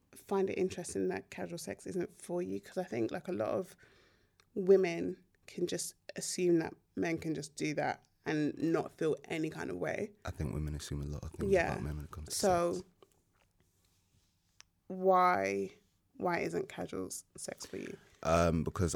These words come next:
Speaker 2: I will conflate. Um, <laughs> the funny thing is, um, I had this conversation with my boy the other day. Um, what we,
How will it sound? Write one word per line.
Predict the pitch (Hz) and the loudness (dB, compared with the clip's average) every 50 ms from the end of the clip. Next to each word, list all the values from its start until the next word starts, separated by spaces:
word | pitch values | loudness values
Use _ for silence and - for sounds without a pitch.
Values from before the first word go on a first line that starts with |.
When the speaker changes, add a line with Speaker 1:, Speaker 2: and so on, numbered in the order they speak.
| - | 2
Speaker 2:
I | - 90 90 | 4 6 6
will | 87 85 | 6 4
conflate. | - - 87 80 - - 85 78 - - - | 2 0 -2 -2 0 0 -2 -2 -2 -2 0
Um, | 78 80 78 76 76 76 73 - - _ _ _ _ - 82 | 0 2 2 0 0 -2 -4 -6 -10 _ _ _ _ -8 -8
<laughs> | 80 - 85 - - - - | -6 -6 -6 -8 -8 -6 -4
the | - 87 | -4 -2
funny | - - 98 95 90 | 0 2 4 4 4
thing | 85 - 87 85 90 | 2 2 2 4 4
is, | 87 85 78 - - - | 4 4 2 0 -2 -2
um, | 76 78 78 78 76 76 76 76 78 - - - _ _ _ - - | 0 0 2 0 0 -2 -2 -4 -6 -10 -14 -20 _ _ _ -10 -6
I | - | -4
had | 92 90 73 | -2 0 0
this | 78 78 - | -2 -2 -4
conversation | - - 85 78 76 76 - - 76 78 78 - - 76 73 | -4 -2 -2 -2 -2 -2 -2 -2 0 0 0 -2 -2 -4 -4
with | 73 73 73 - - | -4 -4 -6 -6 -8
my | 69 69 - _ | -8 -10 -8 _
boy | - 76 73 73 73 76 80 - _ _ _ _ _ _ _ - | -6 -4 -4 -4 -4 -6 -10 -14 _ _ _ _ _ _ _ -8
the | 69 | -6
other | 73 71 | -6 -6
day. | 80 - 71 73 69 71 80 85 - _ _ _ _ _ _ _ _ _ _ _ _ _ - | -6 -4 -4 -4 -4 -4 -8 -10 -14 _ _ _ _ _ _ _ _ _ _ _ _ _ -6
Um, | 80 78 76 73 76 73 - _ _ - - - - - _ _ - | -4 -2 -2 -2 -4 -6 -8 _ _ -20 -20 -20 -20 -20 _ _ -6
what | 67 78 78 - | -4 -2 -2 -2
we, | - 78 76 71 73 | -2 -4 -4 -4 -4